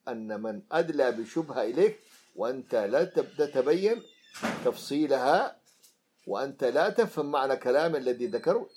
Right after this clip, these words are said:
لا تعلم ما قصده بهذه الشبهة، ولم تتبين ذلك الأمر وليس لك جليا، فينبغي أن ترد عليه بالجواب المجمل.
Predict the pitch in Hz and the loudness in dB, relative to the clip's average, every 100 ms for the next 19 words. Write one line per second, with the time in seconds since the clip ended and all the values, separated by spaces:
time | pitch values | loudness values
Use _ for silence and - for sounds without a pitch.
0 | _ _ - 120 170 185 196 175 180 131 | _ _ -2 0 2 2 2 2 2 2
1 | 120 113 160 - 208 214 - _ - 107 | 0 2 0 4 4 4 -2 _ -6 0
2 | 123 120 - 170 226 - _ _ _ _ | 0 0 -2 2 2 2 _ _ _ _
3 | 123 135 131 135 135 139 131 135 135 107 | -2 -2 0 0 4 4 4 4 4 2
4 | 127 165 208 226 - - _ _ _ _ | 2 4 4 2 -2 -14 _ _ _ _
5 | _ _ _ - 117 127 120 127 113 139 | _ _ _ -6 -2 -2 -2 -4 -4 -4
6 | 123 120 160 220 220 - 117 139 120 110 | 0 0 2 0 0 -2 -2 0 -2 -4
7 | 113 151 - 117 101 110 143 135 107 92 | -4 -6 -10 -12 -8 -6 -6 -4 -4 -2
8 | 131 156 101 87 98 131 202 104 101 90 | -4 -6 -8 -8 -4 -4 -4 -6 -8 -10
9 | 82 73 | -16 -20